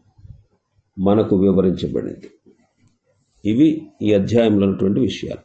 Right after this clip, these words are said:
ప్రభు చిత్తమైతే మరొక అధ్యాయాన్ని రేపటి దినం మనం ప్రారంభించుకుందాం.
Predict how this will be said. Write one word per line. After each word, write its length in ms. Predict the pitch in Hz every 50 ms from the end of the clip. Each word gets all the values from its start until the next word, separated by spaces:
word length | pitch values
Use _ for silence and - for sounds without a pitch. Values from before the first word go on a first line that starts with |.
| _ _ _ _ _ _ _ _ _ _ _ _ _ _ _ _ _ _ _ _ _ _ _ -
ప్రభు 200 | 95 95 92 104
చిత్తమైతే 480 | 98 113 110 92 107 113 113 117 - 151
మరొక 300 | 143 113 107 113 110 120
అధ్యాయాన్ని 540 | 104 101 98 101 107 110 107 110 110 135
రేపటి 280 | - 131 110 98 104 104
దినం 280 | 98 101 104 104 104 104
మనం 160 | 101 101 98
ప్రారంభించుకుందాం. 880 | 98 98 98 98 95 98 98 98 95 - - - 104 98 110 135 -